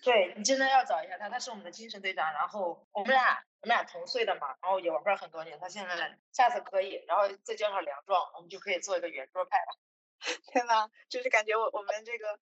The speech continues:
Speaker 2: 约谈的人就，哎，也不是越来越厉害，就是都很厉害。
Speaker 1: 啊，我们现在思想都有点老了。
Speaker 2: 但我觉得就是，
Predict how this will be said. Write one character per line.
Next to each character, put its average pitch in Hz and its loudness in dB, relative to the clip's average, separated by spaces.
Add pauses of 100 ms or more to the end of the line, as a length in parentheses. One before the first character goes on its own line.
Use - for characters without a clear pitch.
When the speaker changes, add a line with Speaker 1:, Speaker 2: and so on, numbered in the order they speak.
(140)
Speaker 2:
约 262 6
谈 208 -2
的 220 -4
人 214 -14
就， 226 -10 (420)
哎， 233 4
也 202 4
不 262 -10
是 285 -4
越 302 2
来 233 4
越 226 -8
厉 233 -10
害， 214 -2
就 240 -6
是 240 0 (180)
都 285 6
很 - -8
厉 453 -10
害。 - 2 (720)
Speaker 1:
啊， 202 6
我 214 8
们 202 0
现 302 0
在 285 4
思 277 -12
想 175 0
都 202 -4
有 214 -4
点 220 -4
老 190 2
了。 - -12 (160)
Speaker 2:
但 294 -2
我 254 -6
觉 208 -16
得 233 -10
就 285 -10
是， 285 -12